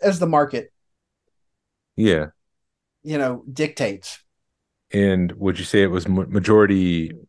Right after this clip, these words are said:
Speaker 2: vintage, or is it a mix of vintage and modern, Target threw up kind of stuff, Black Series?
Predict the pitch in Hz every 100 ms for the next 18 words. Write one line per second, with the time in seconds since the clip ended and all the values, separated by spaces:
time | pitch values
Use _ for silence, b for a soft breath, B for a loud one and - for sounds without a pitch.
0 | _ 90 113 135 160 147 107 87 95 92
1 | 85 90 87 _ _ _ _ - 90 104
2 | - 104 85 95 98 104 90 85 80 82
3 | 90 92 90 - 90 87 90 87 - 90
4 | 85 87 - 101 92 - 92 90 87 -
5 | 80 80 - 87 87 85 -